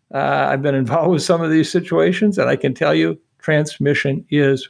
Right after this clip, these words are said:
rampant in schools right now. So what's my bottom line message? I want my grandkids in school. I, I know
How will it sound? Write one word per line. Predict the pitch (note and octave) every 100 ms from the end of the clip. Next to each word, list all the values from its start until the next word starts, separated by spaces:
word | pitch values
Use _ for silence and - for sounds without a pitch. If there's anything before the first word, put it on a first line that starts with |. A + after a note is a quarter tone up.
| _
rampant | C#3+ D3+ D3+ D3 -
in | C3+
schools | - D#3 C#3 C3
right | B2+ C3+
now. | B2+ - - _ _ _ _ _ _
So | F#3+
what's | F#3 G3
my | G3+
bottom | F3+ F3 F3+
line | F3+ F3+
message? | E3 E3+ G3 F#3+ - - _
I | E3+
want | F#3+ F#3+ G3+
my | F#3
grandkids | D3+ D3+ C#3 D#3+ C#3
in | C3
school. | A#2 D3+ B2 A2+ - _ -
I, | D#3 E3+ -
I | D3+ F3
know | F3+ F#3 - -